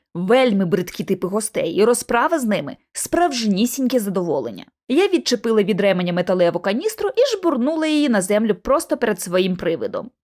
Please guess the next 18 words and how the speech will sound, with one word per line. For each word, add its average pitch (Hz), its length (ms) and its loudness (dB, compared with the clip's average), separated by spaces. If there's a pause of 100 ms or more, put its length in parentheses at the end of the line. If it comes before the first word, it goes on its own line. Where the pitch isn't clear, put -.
(120)
Скляна 381 420 0
печатка 349 440 -2
розбилась. 254 760 -2 (140)
Вогняний 202 560 0
стовп 381 520 -6
із 214 120 -2
заліза, 196 340 0
солі 208 380 0
і 269 60 0
магнію - 500 -4 (320)
на 277 180 4
одну 285 240 -4
єдину 349 420 2
мить 220 320 -4
осяяв 254 540 0
верхівки 240 540 -2
довколишніх 269 680 -2
дерев. 185 320 0